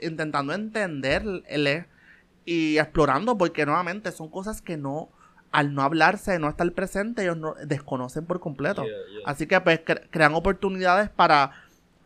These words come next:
Speaker 1: para decirle a los papás, no tienes que acep-, o sea, no es simplemente aceptar y ya,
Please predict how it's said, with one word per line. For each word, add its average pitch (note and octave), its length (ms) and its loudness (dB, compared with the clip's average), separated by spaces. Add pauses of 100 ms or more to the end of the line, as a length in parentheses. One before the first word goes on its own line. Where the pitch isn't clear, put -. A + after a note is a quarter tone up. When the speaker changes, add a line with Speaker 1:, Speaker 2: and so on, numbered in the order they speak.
(200)
Speaker 1:
para E3+ 180 6
decirle E3 240 2
a - 40 8
los F#3+ 80 2
papás, F#3+ 400 2 (240)
no D#3 100 -2
tienes A3 200 2
que - 100 -4
acep-, G#3+ 280 2
o - 180 -20
sea, E3 200 10
no D#3 180 -2
es F#3 100 0
simplemente G#3+ 520 0
aceptar F#3 360 2
y C3+ 100 -2
ya, C#3+ 300 4